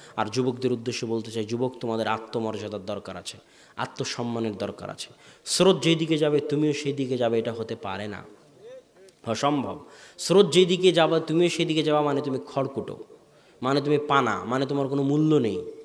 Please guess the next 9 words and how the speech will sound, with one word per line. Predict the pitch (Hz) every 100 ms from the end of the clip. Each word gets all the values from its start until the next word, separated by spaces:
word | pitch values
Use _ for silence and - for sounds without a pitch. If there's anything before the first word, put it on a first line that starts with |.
| - _ -
এটাই | 127 165
আল্লাহ | 165 165
রসুল | 151 151 139
বলেছে | 123 104 110 113 - - - -
যে | 143
একটা | - 151
সময় | - 156 156
আসবে | 151 151
যখন | 147 147 151